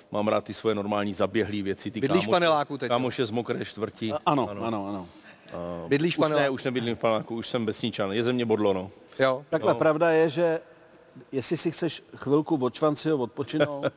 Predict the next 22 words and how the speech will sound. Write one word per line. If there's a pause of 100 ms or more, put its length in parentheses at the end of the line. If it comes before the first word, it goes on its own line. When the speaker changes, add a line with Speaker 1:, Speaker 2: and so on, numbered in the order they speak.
(160)
Speaker 1:
<laughs>
Speaker 3:
tak
jedině
v
letadle. (800)
Zažil
jsem
Speaker 1:
To
je
Speaker 3:
to,
Speaker 1:
pravda,
no.
Speaker 3:
jinak (100)
se
nedostaneš
ke
slovu,
ale
v
letadle
je
klid.